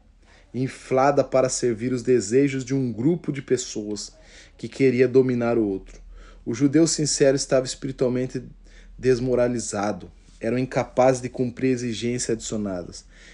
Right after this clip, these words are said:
Eles precisavam encontrar um alívio. Numa palavra, eles precisavam de descanso.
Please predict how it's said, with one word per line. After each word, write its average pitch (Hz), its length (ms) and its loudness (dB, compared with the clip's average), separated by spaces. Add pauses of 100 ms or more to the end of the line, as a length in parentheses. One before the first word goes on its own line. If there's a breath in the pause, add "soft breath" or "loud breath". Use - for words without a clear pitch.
(140 loud breath)
Eles 117 180 -4
precisavam 131 480 0
encontrar 135 440 0
um 143 100 0
alívio. 131 480 -2 (840 soft breath)
Numa 120 220 -4
palavra, 127 640 0
eles 127 200 -4
precisavam 117 600 -4
de 117 140 -6
descanso. 120 840 -10